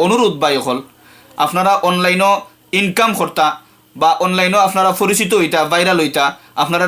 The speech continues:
মানুষে চিনত, আপনারা ট্যালেন্ট দেখতো। ভাই, এই ট্যালেন্টটা সুন্দর করি। আপনি তো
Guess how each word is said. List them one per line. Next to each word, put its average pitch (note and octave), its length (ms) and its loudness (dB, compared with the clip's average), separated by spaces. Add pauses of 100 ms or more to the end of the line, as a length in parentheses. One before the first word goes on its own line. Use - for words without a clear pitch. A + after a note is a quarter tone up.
(140)
মানুষে F3+ 280 0
চিনত, G3 220 -2 (120)
আপনারা F3 200 0 (100)
ট্যালেন্ট F#3+ 340 0
দেখতো। D3+ 260 -2 (480)
ভাই, D#3 120 2 (140)
এই E3+ 140 0
ট্যালেন্টটা G3 420 0 (480)
সুন্দর F3 340 0
করি। E3 120 0 (100)
আপনি E3+ 220 -4
তো F#3+ 40 0